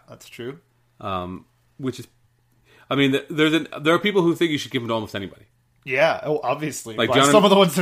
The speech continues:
Speaker 1: are getting handed out, yeah.
Speaker 2: John and Navarro didn't get one.
Speaker 1: True.
Speaker 2: Uh, uh, 'cause that, he would happily take
Speaker 1: I think he would
Speaker 2: his,
Speaker 1: take that,
Speaker 2: essentially
Speaker 1: yeah.
Speaker 2: his career earnings in one, <laughs> for one
Speaker 1: <laughs>
Speaker 2: year, uh, as a, to be, to be the backup. But, uh, Doug Fister didn't get one. Uh, I have long been a,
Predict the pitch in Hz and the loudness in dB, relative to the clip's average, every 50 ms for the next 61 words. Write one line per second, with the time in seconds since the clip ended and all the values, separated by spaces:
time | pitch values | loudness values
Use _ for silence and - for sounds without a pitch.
0 | 175 131 120 - 196 180 185 175 185 170 156 156 143 156 180 165 139 135 127 151 | -2 -2 0 0 0 2 2 2 2 2 0 0 -2 0 0 0 0 0 -2 -2
1 | 156 165 160 139 139 139 147 147 139 127 107 110 107 107 104 107 107 113 - 117 | 0 0 2 4 4 4 4 4 2 0 2 2 2 2 2 0 -2 -6 -12 -14
2 | 101 110 104 95 101 92 87 85 80 80 87 107 143 - _ _ _ _ _ _ | -10 -10 -8 -8 -8 -8 -8 -8 -10 -10 -12 -16 -18 -20 _ _ _ _ _ _
3 | _ _ _ - - 131 117 104 113 127 104 - - 104 95 92 92 90 95 104 | _ _ _ -14 -10 -10 -8 -8 -8 -10 -10 -10 -10 -8 -8 -8 -10 -10 -10 -12
4 | 98 90 85 - - 90 87 73 80 101 87 101 101 95 90 95 90 107 127 160 | -12 -14 -14 -14 -12 -10 -10 -10 -12 -14 -14 -14 -12 -12 -10 -6 -2 -2 -2 -2
5 | - 170 117 104 98 110 107 98 92 - - 123 120 120 - 135 123 - - 123 | -2 -4 -6 -4 -2 -4 -4 -4 -4 -8 -8 -8 -8 -8 -10 -12 -14 -12 -6 -2
6 | 123 123 110 113 120 117 113 - 123 120 127 - 131 127 107 110 123 117 110 107 | -2 -2 -2 -4 -8 -14 -10 -6 -6 -4 -2 -2 -2 -2 -2 -2 -2 -2 -4 -4
7 | - - 113 104 107 107 107 95 110 107 107 107 107 104 104 113 98 113 117 208 | -6 -4 -2 0 0 0 0 0 -2 -4 -4 -4 -6 -4 -2 -2 -2 0 0 2
8 | 160 160 160 - 135 - - 143 127 127 120 113 110 110 104 98 95 92 - - | 4 4 4 2 2 0 0 2 2 2 2 0 0 -2 -4 -4 -4 -6 -10 -14
9 | _ _ _ _ _ - 107 104 113 104 98 101 104 - 98 107 107 104 98 - | _ _ _ _ _ -8 -6 -4 -4 -6 -8 -10 -14 -12 -8 -8 -8 -8 -8 -12
10 | - 98 101 95 87 92 90 87 - - 85 - _ _ _ _ _ _ _ - | -14 -12 -12 -10 -8 -8 -8 -8 -10 -12 -16 -16 _ _ _ _ _ _ _ -4
11 | 98 95 95 - - 120 110 101 101 104 - - - - - _ - - 139 156 | -4 -4 -6 -6 -6 -4 -2 -2 -2 -4 -6 -8 -14 -20 -20 _ -16 -8 -4 -2
12 | 180 175 - 180 165 156 131 123 120 117 107 107 110 98 107 104 101 101 104 101 | -2 -2 -2 -4 -4 -4 -4 -4 -4 -4 -4 -4 -4 -4 -6 -6 -8 -8 -10 -12
13 | _ _ _ _ _ _ - - - - - - - - - _ _ _ _ - | _ _ _ _ _ _ -20 -18 -18 -16 -16 -18 -20 -20 -20 _ _ _ _ -2
14 | 123 131 151 160 151 120 110 98 87 87 107 101 92 95 101 101 98 101 104 101 | 0 2 2 2 2 2 -2 -4 -6 -6 -8 -8 -8 -8 -10 -8 -6 -4 -4 -4
15 | 98 98 90 92 92 90 90 | -6 -8 -8 -10 -10 -10 -12